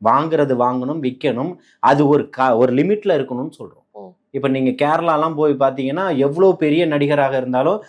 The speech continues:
Speaker 1: அந்த பட்ஜெட் தான், அதெல்லாம் தாண்ட மாட்டாங்க.
Speaker 2: இப்போ இன்பநிதி அவர்கள் வந்து ஃபர்ஸ்ட் இதே மாதிரி தான் உதயநிதி ஸ்டாலின் அவர்களும் முதல்ல திரைத்துறையில வந்தாரு, அடுத்ததாக அரசியலுக்கு வந்தாரு அப்படின்றது
Speaker 1: இல்ல,
Speaker 2: பார்த்தோம்.
Speaker 1: அது மாற்றம் இல்ல,
Speaker 2: அந்த
Speaker 1: அதை
Speaker 2: மாதிரி
Speaker 1: நாங்க சொல்லி
Speaker 2: இன்பநிதி அவர்கள்
Speaker 1: அதெல்லாம் மாற்றம் இல்ல.
Speaker 2: ம்.
Speaker 1: அண்ணா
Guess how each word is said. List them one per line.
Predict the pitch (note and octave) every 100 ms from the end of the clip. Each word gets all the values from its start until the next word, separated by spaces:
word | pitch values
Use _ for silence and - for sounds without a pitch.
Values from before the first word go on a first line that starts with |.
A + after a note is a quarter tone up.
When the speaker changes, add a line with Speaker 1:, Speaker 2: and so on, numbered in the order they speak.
| _ _
Speaker 1:
அந்த | A2 A2+ B2+ B2
பட்ஜெட் | B2+ C3+ D#3 D#3+
தான், | C#3+
அதெல்லாம் | B2 C3+
தாண்ட | B2 B2+ C#3
மாட்டாங்க. | B2+ G2+ E2+ -
Speaker 2:
இப்போ | B3+ C4 C#4+ E4 B3+ G#3+
இன்பநிதி | C4 D#4+ D#4+ C4+
அவர்கள் | C4 B3 A#3+ A3+
வந்து | A#3 C#4+
ஃபர்ஸ்ட் | C4 - C#4+ B3+ A#3 G#3+ G3 G3
இதே | G#3+ C4
மாதிரி | D#4+ C#4 C#4
தான் | D4+
உதயநிதி | C4 C#4 C4
ஸ்டாலின் | A#3 B3 A#3+
அவர்களும் | A#3+ A3+ B3 C#4
முதல்ல | A#3 A#3+
திரைத்துறையில | A#3 B3 B3+ A#3 A3 G#3
வந்தாரு, | G#3+ A3 C#4
அடுத்ததாக | G#3+ A3+ A3 A3 B3
அரசியலுக்கு | A3 A3 B3 A3 G3+
வந்தாரு | G3 F#3+ G3+
அப்படின்றது | G3+ G3+ A#3
Speaker 1:
இல்ல, |
Speaker 2:
பார்த்தோம். | C#3 B2+ G3
Speaker 1:
அது | A#3
மாற்றம் | F#3 G3+ G#3+ A#3 G#3
இல்ல, | G3+
Speaker 2:
அந்த | F3
Speaker 1:
அதை | G#3
Speaker 2:
மாதிரி | G#3
Speaker 1:
நாங்க | G#3+ G#3
சொல்லி | G#3 G#3+
Speaker 2:
இன்பநிதி | D4+
அவர்கள் | C#4+ C4+ C4
Speaker 1:
அதெல்லாம் | B3+ B2+ D3 D3+ F3 F3+
மாற்றம் | D#3 D#3+ D#3+ D#3
இல்ல. | D3 B2 -
Speaker 2:
ம். | A2+ G3+
Speaker 1:
அண்ணா | A2+ B2 D3